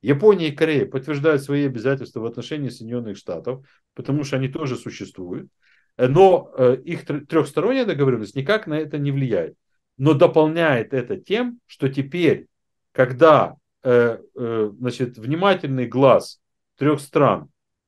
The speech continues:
который смотрит на Северную Корею, на Китай, видит угрозу, они будут одновременно получать эту информацию и координировать между собой, э, любые, э, любую реакцию на такую угрозу. Э,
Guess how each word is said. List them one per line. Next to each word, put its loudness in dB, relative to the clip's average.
который -2
смотрит -4
на -6
Северную -4
Корею, -4
на -8
Китай, -2
видит -6
угрозу, -4
они -2
будут -4
одновременно -2
получать -6
эту -8
информацию -6
и -4
координировать 0
между -4
собой, -4
э, 2
любые, 0
э, -6
любую 0
реакцию -2
на 2
такую -2
угрозу. -4
Э, 4